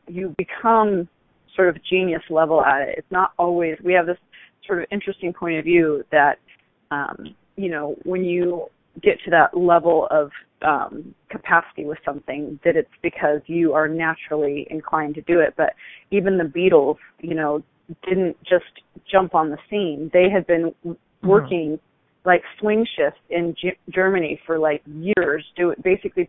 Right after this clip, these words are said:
Speaker 1: playing
Speaker 2: Right.
Speaker 1: music for, like, twenty hours a day.
Speaker 2: Mm-hmm.
Speaker 1: So it's like,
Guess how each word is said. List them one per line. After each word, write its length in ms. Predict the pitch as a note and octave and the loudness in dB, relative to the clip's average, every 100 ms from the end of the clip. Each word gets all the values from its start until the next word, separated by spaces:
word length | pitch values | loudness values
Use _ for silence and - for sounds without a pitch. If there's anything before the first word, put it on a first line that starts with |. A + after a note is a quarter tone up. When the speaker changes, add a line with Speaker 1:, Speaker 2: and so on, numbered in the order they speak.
| - | 0
Speaker 1:
playing 480 | F#3+ F#3 F3+ E3+ E3+ | 2 4 2 0 -2
Speaker 2:
Right. 100 | F#3 | -2
Speaker 1:
music 280 | E3 D3+ - | -2 -4 -4
for, 80 | D#3 | -4
like, 160 | D#3 - | -4 -6
twenty 360 | - F3 E3+ E3 | -8 -6 -2 0
hours 240 | D#3 D3+ | -2 -4
a 40 | - | -4
day. 380 | D#3 C#3+ - - _ _ _ _ _ - | 0 0 -2 -12 _ _ _ _ _ -8
Speaker 2:
Mm-hmm. 300 | G3 E3 D#3 - _ | -6 -6 -10 -16 _
Speaker 1:
So 180 | G3+ F#3 | 2 4
it's 200 | F3+ - | 2 0
like, 260 | F3+ D#3+ | 2 2